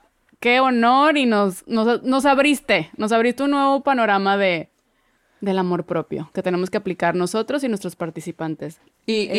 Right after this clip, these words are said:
Speaker 1: Ex-
Speaker 2: y los, y los novios de los participantes y viceversa.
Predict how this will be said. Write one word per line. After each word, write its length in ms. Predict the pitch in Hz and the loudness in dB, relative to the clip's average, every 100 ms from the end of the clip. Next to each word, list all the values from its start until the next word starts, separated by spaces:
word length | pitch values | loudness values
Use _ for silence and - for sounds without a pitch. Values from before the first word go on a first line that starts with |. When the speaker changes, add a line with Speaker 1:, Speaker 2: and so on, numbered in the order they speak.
| 214 | 0
Speaker 1:
Ex- 80 | - | 0
Speaker 2:
y 80 | 214 | 0
los, 260 | 208 202 - | 2 0 -2
y 80 | 208 | -2
los 180 | 196 190 | 0 0
novios 360 | 196 196 214 | 0 0 -2
de 60 | 208 | -4
los 120 | 180 | -8
participantes 680 | - 165 - 175 175 180 185 | -8 -10 -10 -4 -4 -4 -8
y 40 | |
viceversa. 560 | 170 160 156 160 - | -10 -10 -12 -14 -18